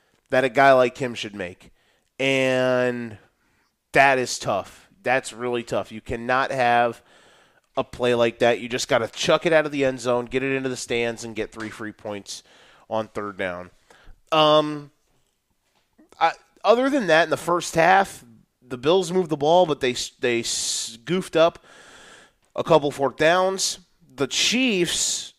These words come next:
s-, get a first down here or there, but not too much. I really liked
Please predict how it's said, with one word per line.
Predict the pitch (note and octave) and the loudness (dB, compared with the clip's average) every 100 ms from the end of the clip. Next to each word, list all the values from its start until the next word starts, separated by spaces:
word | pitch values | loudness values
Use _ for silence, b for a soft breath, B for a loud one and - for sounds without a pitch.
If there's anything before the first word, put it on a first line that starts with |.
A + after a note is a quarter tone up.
| _ _ _ _ _ _ _ - | _ _ _ _ _ _ _ -12
s-, | - - - D#3 | -10 -10 -12 -2
get | G3+ | 0
a | F#3+ | 2
first | - F#3 - | 0 -2 0
down | E3 E3 E3 | 0 0 0
here | E3 D#3+ | -2 -2
or | |
there, | C3+ D3+ D#3+ D#3 | 2 2 4 2
but | C#3 B2+ - _ - | 0 -2 -4 _ -10
not | C#3+ D3+ - | -2 0 0
too | D#3+ | -4
much. | C#3 C#3 C3 - - - b b b b b _ _ _ _ _ _ _ _ _ _ - | -2 0 0 -4 -8 -12 b b b b b _ _ _ _ _ _ _ _ _ _ 0
I | D#3+ | 2
really | D#3+ F#3 A#3+ A#3 | 4 4 4 4
liked | F3 F3 E3+ D3 | 4 2 2 -8